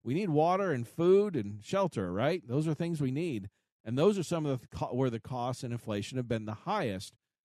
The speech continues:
for the average American. So again, even when you're looking at the numbers that are still historically high, but not as high as the peaks, it's not as good as it looks on the surface. Once you, like I said,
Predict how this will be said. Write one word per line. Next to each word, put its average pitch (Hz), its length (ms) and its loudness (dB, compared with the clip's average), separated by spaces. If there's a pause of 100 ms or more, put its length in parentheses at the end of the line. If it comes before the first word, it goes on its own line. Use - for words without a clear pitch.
(140)
for 147 140 4
the 135 120 2
average 107 260 -4
American. 143 480 -4 (380)
So 160 120 2
again, 175 340 2
even 196 240 2
when 208 120 2
you're 165 100 6
looking 175 280 2
at 147 100 -2
the 147 80 0
numbers 147 580 2 (380)
that 143 160 2
are 127 160 0 (180)
still 214 440 2
historically 131 800 4
high, 107 640 0 (600)
but 135 140 -4
not 165 260 0
as 151 120 0
high 151 220 2
as 117 140 0
the 110 80 -4
peaks, - 640 -4 (560)
it's 120 160 -8
not 196 260 0
as 156 140 0
good 147 280 4
as 135 160 2
it 120 120 -2
looks 120 280 2
on 123 120 -4
the 123 100 -2
surface. 156 580 -2
Once 117 280 -2
you, 156 180 2
like 117 280 -6
I 180 60 -4
said, 151 420 -4